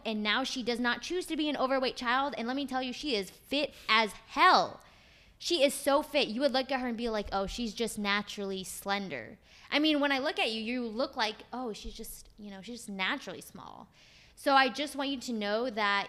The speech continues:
even though you may feel like, "Wow, they just are built that way," no, there are so many things that I had to learn, but I chose to learn, and I didn't allow myself to be my old self. It's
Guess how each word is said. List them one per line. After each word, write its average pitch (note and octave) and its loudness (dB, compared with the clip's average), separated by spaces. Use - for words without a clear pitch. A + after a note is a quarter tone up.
even A#3 -4
though G3+ -2
you G#3 -8
may G3+ -6
feel G3+ -8
like, F#3 -8
"Wow, F3+ -2
they F#3 -6
just G3 -8
are F#3+ -4
built G3 -4
that G#3 -4
way," G#3+ -2
no, G#3+ 4
there A#3+ 0
are A3+ 0
so B3 0
many D#4+ 2
things A#3 -2
that G3 0
I G#3 4
had G#3 -4
to G#3+ -6
learn, G3+ -2
but G3+ -4
I G3 4
chose C4+ 0
to B3+ -2
learn, G#3+ -2
and G#3 -4
I F#3+ -2
didn't A#3 -2
allow G#3 0
myself G3+ -2
to G#3 -4
be G3 -6
my F#3+ -4
old F#3 -8
self. C3 -10
It's - -8